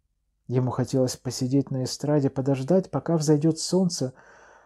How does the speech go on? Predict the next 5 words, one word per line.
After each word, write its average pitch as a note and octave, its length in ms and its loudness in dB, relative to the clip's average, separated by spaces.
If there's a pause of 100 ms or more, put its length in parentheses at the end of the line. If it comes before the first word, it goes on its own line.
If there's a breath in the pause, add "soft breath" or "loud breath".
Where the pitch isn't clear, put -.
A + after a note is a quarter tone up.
(440 soft breath)
но D#3+ 180 4
он A3 80 4
спрыгнул F3+ 600 2
вниз. C#3+ 720 -2 (840)
Подошвы B2 720 0